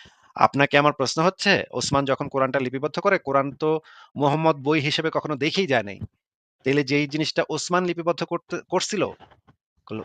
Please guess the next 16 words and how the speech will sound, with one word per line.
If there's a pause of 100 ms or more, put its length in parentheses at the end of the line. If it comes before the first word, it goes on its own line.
মানে
বই
হিসেবে
যেটা
আপনি
পান, (440)
যে
বইটা
আপনি,
আপনার
হাতে
আছে,
সেই
বইটা
যে
আপনি